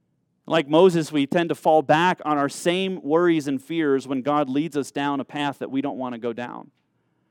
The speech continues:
We revert back to those same fears and insecurities. Take some Christian years, even decades,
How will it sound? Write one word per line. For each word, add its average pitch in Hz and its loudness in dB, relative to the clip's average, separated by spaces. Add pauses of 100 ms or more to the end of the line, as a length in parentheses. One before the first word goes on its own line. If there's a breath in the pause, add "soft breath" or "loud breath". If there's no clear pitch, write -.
(320)
We 151 8
revert 175 6
back 175 2
to 180 -2
those 143 2
same 190 0 (460 soft breath)
fears 175 4
and 147 2
insecurities. 160 0 (1300)
Take 190 2
some 202 2
Christian 185 -2
years, 175 4
even 156 -2
decades, 156 0